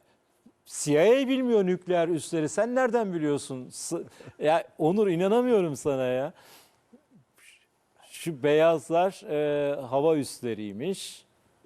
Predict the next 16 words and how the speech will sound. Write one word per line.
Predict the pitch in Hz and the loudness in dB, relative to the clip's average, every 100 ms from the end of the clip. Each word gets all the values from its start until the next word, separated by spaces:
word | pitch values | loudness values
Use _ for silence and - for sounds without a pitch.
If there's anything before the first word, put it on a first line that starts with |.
| _ _ _ _ _ _ | _ _ _ _ _ _
En | 139 170 | -4 -2
çok | 165 214 - | 0 0 0
şuna | 175 196 | -4 -2
güldüm | 202 202 170 165 | 0 -2 -2 -2
ya. | 156 175 | 0 -2
Şu | 170 - 170 165 _ _ _ - | -2 -4 -4 -4 _ _ _ -10
nükleer | 127 127 - 151 185 | -8 -6 0 2 2
tesisler | - 170 165 165 - 185 214 185 | 2 0 0 -6 -4 0 0 0
diyor | 170 | 2
abi. | 165 196 180 | 2 2 0
Yani | 160 165 160 | 0 -2 -6
inanamadım. | 160 190 214 165 127 - _ _ _ | -6 -4 -4 -6 -8 -12 _ _ _
Olabilir | - 120 135 208 | -6 -2 -2 -4
mi | 262 | -4
böyle? | 254 190 131 | -2 -2 -2
Böyle | 139 151 120 | -2 -2 -4